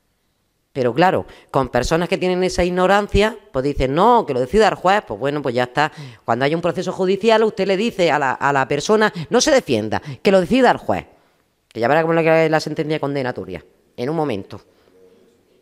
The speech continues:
Porque el que no se defiende, pues evidentemente, pues pierde momento procesal oportuno y le cae una sentencia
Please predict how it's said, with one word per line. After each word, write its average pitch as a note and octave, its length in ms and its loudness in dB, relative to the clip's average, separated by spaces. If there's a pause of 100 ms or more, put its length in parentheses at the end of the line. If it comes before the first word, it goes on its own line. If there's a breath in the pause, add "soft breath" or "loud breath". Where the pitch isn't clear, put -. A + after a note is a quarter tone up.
Porque B2+ 180 -4
el A#2+ 60 -8
que C3+ 80 0
no C3+ 100 0
se D#3 120 0
defiende, G#3+ 540 2
pues F3+ 140 2
evidentemente, E3+ 1080 0 (460)
pues D#3 140 0
pierde F3+ 260 2
momento A#2 380 -6
procesal A#2 460 -6
oportuno C3 360 -4
y E3+ 60 0
le A#2+ 80 0
cae G2+ 100 0
una G#2 120 -2
sentencia F3+ 600 -8